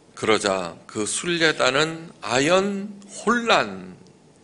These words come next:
빠졌고 갈등이 막 첨예화되었고 주인공은 거의 죽을 뻔한,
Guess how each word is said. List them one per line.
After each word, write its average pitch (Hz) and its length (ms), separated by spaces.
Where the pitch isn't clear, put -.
빠졌고 123 920
갈등이 175 920
막 160 300
첨예화되었고 147 1200
주인공은 185 800
거의 156 460
죽을 226 580
뻔한, 113 640